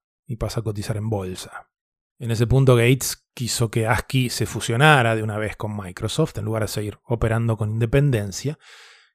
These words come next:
y que Nishi fuera empleado full time de la empresa. Nishi no quiso. Y ahí se disolvió la alianza y terminaron peleados. Nishi incluso le dijo ese mismo año al Wall Street Journal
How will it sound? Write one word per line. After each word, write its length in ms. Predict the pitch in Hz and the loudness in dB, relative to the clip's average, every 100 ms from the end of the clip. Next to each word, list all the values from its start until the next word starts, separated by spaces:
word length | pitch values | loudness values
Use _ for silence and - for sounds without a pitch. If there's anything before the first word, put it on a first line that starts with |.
| _ | _
y 160 | 139 | -8
que 160 | 123 127 | -2 0
Nishi 320 | 127 131 233 | 2 4 4
fuera 300 | - 143 170 | 8 8 10
empleado 340 | 185 131 135 143 | 10 8 6 6
full 200 | 139 127 | 6 8
time 340 | 165 139 117 | 8 6 4
de 80 | 98 | 0
la 60 | |
empresa. 520 | 95 92 90 - - - _ _ _ | -4 -6 -8 -10 -14 -16 _ _ _
Nishi 340 | 127 120 - 190 | -6 -4 6 8
no 180 | 127 120 | 8 4
quiso. 520 | 104 - - - _ _ _ _ _ _ - | 0 -6 -8 -12 _ _ _ _ _ _ -4
Y 100 | 123 | -2
ahí 160 | 101 104 | 0 0
se 120 | 156 | 6
disolvió 480 | 165 131 113 117 120 | 6 6 2 2 2
la 80 | 120 | 2
alianza 440 | 117 113 117 262 | 2 0 -2 -2
y 60 | 190 | 0
terminaron 400 | 127 123 147 117 | 0 2 2 2
peleados. 520 | 104 92 95 - _ _ _ _ _ | -2 -6 -14 -20 _ _ _ _ _
Nishi 360 | 127 139 - 160 | -4 -2 0 2
incluso 460 | 131 135 139 160 | 2 2 6 6
le 140 | 127 117 | 6 4
dijo 340 | 123 - 127 | 2 2 0
ese 160 | - 117 | 0 -2
mismo 280 | 107 123 | 0 0
año 180 | 131 120 | 0 0
al 60 | 110 | 0
Wall 200 | 113 113 | 0 0
Street 260 | - 117 117 | 0 -4 4
Journal 560 | 151 123 117 135 170 | 6 6 6 2 0